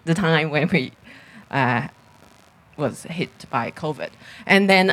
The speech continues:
uh, six months later, I lost my casual research assistant job. So basically my income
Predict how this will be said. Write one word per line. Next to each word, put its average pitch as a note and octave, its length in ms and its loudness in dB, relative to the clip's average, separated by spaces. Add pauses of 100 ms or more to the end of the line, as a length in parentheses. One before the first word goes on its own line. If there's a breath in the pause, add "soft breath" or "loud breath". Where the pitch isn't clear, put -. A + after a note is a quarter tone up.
uh, E3+ 360 6
six - 300 -4
months A3+ 440 0
later, F#3 560 0 (460)
I C#3+ 520 -6 (120)
lost E3+ 440 2 (640)
my C#3 360 -6
casual D#3+ 680 -2
research D3 460 0
assistant F3 580 -6
job. E3+ 300 2
So F3 120 2
basically G#3 440 0
my E3+ 200 2
income F#3+ 560 -4